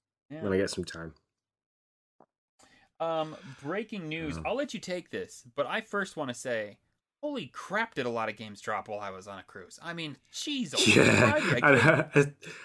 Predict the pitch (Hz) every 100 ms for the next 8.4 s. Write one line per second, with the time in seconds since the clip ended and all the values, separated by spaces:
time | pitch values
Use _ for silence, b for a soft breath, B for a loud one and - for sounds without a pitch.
0 | - 165 262 370 - - _ 139 160 165
1 | 156 151 151 151 _ _ _ _ - 147
2 | 160 156 139 135 131 - - 117 113 113
3 | 117 110 107 - 107 - 98 101 95 95
4 | 98 113 147 107 113 113 113 120 - 110
5 | 107 104 101 98 98 101 95 90 92 -
6 | 107 107 107 117 123 110 107 95 95 -
7 | - - 104 98 95 92 95 98 92 104
8 | 107 104 110 117